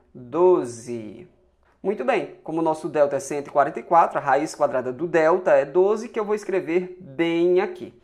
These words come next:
Deixa eu apagar essas continhas aqui. Deixa eu apagar isso aqui também. No denominador temos o dobro do valor do A. O A vale cinco e o dobro de cinco é dez.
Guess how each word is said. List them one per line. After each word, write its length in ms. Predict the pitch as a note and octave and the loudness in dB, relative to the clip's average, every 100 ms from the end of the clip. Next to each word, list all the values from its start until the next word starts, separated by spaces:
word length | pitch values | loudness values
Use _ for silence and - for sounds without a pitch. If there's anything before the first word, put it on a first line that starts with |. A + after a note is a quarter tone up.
| _ _ - | _ _ -14
Deixa 340 | C#3+ E3 E3 | -6 -6 -2
eu 40 | D#3 | 0
apagar 540 | C#3+ C3+ B2 A2+ - | 0 2 2 0 -6
essas 260 | - - - | -16 -16 -16
continhas 460 | - B2 C#3+ A#2+ | -14 -12 -8 -8
aqui. 400 | F3 F#3+ G#3 C#4 - _ _ _ - | -8 -8 -10 -10 -14 _ _ _ -18
Deixa 100 | - | -10
eu 60 | |
apagar 160 | A#2 G#2+ | -8 -8
isso 180 | - C#3 | -8 -14
aqui 160 | - | -14
também. 680 | C3 F#3+ G#3 A3 A#3 A#3 B3 - | -8 -6 -4 -4 -6 -8 -12 -10
No 100 | D3+ | 0
denominador 680 | F#3+ A3 A#3 A#3+ A3 A#3+ A#3 | 2 2 2 2 2 0 -2
temos 260 | A#3 A3+ | -4 -6
o 60 | G#3+ | -6
dobro 280 | F3 G3 F#3+ | -2 0 -2
do 120 | F#3+ | -2
valor 340 | G3 F#3 F#3 | 4 4 4
do 160 | F#3 G#3+ | 0 4
A. 320 | G3 G3 F#3+ - | 6 4 0 -12
O 140 | - | 0
A 100 | C3+ | 2
vale 260 | C#3 E3 G#3 | 4 2 0
cinco 380 | - A#3+ C4 A#3 | -6 -10 -8 -4
e 60 | |
o 20 | E3 | -4
dobro 320 | D3+ F3 D#3 | -2 -2 -4
de 140 | F3 | -14
cinco 420 | F#3 D#3+ F#3 E3+ | -10 -6 -6 0
é 300 | D3 F3+ G#3 - _ _ _ | 0 0 -4 -18 _ _ _
dez. 1400 | - C3 D3+ D#3+ D3 C3 A#2 G#2+ - - - - - | -16 -4 -2 0 0 -2 -6 -12 -18 -20 -20 -20 -20